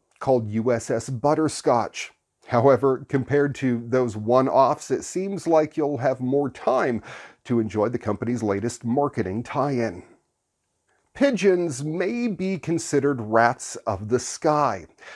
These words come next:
but some scientists have found greater value in these urban birds,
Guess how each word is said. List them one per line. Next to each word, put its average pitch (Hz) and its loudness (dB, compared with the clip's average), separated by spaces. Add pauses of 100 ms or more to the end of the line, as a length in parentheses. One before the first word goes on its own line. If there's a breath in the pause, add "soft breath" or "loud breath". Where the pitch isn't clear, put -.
(200 loud breath)
but 120 4
some 202 4
scientists 165 -2
have 151 2
found 147 4
greater 120 0
value 135 0 (160)
in 107 -4
these 120 -4
urban 104 -2
birds, 135 2